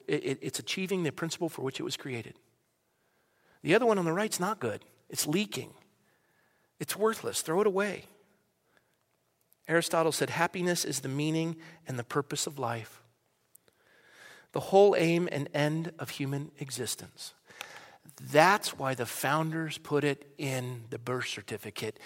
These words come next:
and declared war based on that word. Happiness. Happiness is the declaration of our founders to stay, to say to England, "You will not suppress me or my family in our ability to pursue God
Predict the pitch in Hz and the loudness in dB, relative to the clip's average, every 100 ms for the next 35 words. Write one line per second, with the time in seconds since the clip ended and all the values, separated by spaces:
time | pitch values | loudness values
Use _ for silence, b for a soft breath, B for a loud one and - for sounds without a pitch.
0 | B - 127 123 - 127 120 113 127 120 | B -6 -4 -4 -2 -2 -2 -2 -2 -2
1 | 117 117 120 - 113 110 104 - - - | -2 -4 -2 -4 -6 -6 -8 -10 -14 -16
2 | - _ _ _ _ _ _ _ _ _ | -20 _ _ _ _ _ _ _ _ _
3 | _ _ _ - - - 117 104 - - | _ _ _ -20 -10 -6 -6 -8 -14 -20
4 | - _ _ _ _ _ _ _ _ _ | -20 _ _ _ _ _ _ _ _ _
5 | _ _ _ _ - 175 208 190 190 - | _ _ _ _ 6 6 6 4 4 2
6 | - 135 139 123 151 - 147 151 147 143 | -2 0 0 4 2 2 0 2 0 -4
7 | 127 120 - 139 143 127 117 - 127 - | -2 -2 0 0 0 -4 -6 -4 -2 2
8 | 156 165 - 143 - 160 185 180 165 147 | 4 2 0 -2 2 2 2 -2 -2 -2
9 | 110 107 - B B B 156 165 147 143 | -4 -8 -14 B B B 0 4 4 4
10 | 190 - - - - 185 185 - 156 214 | 2 4 0 0 2 4 4 0 2 2
11 | 214 151 131 123 - 156 170 190 196 190 | 0 0 0 -2 -2 2 2 2 0 0
12 | 131 120 120 110 156 180 190 185 B B | -2 -2 -2 4 8 8 4 -2 B B
13 | - 147 - 123 - 175 175 165 170 190 | -6 -4 -4 -2 0 0 2 2 4 2